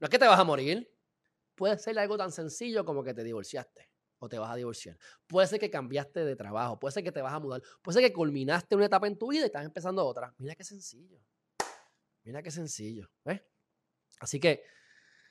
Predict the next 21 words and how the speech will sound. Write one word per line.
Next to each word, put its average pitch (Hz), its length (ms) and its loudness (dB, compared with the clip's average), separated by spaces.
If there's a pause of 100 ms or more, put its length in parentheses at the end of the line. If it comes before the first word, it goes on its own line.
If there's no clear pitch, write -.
(480)
tras 185 360 8
la 165 180 6
era 226 140 10
cristiana, 233 640 10
que 147 60 -8
aquí 123 100 -8
es 120 60 -10
que 165 80 -6
viene 165 120 2
el 160 60 -4
punto 165 300 2
mío, 156 320 4 (920)
estuvo 190 380 8
cargado 208 460 8
de 190 60 2
una 190 140 4
connotación 190 400 -2
negativa 170 640 0 (220)
o 135 140 -2
directamente 160 580 0
maligna. 131 540 -4